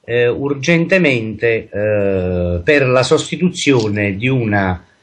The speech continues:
ehm, per la sostituzione di una valvola aortica al cuore.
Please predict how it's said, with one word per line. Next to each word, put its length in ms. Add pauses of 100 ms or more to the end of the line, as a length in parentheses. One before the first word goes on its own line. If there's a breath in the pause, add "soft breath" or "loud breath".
(340 soft breath)
ehm, 1300 (500)
per 160
la 100
sostituzione 640
di 100
una 240
valvola 680
aortica 1000
al 300
cuore. 440